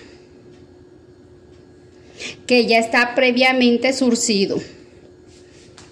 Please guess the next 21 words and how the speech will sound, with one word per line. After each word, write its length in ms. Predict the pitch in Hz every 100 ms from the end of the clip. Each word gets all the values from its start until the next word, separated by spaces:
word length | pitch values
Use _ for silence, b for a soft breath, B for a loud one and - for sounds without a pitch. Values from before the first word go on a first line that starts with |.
| - - - - - - - - - - - - - B B B -
Por 160 | 262 240
eso 240 | 247 294
no 120 | 277
debes 320 | 269 262 285 285
quitar 440 | 269 254 226 262
el 200 | 269 254 262
hilo 380 | 285 285 302 302
y 200 | 277 277
de 100 | 269
la 100 | 254
aguja 640 | 214 247 262 285 285 - - - -
para 260 | 233 214 214
poder 340 | 214 214 214
rematar 580 | 254 277 285 269 254 262
y 120 | 269 240
acomodes 680 | 226 226 220 220 226 247
la 280 | 262 240 214
banda 500 | 214 233 247 285 285
con 160 | 247 226
el 140 | 196
gorrito. 500 | 170 180 170 135 -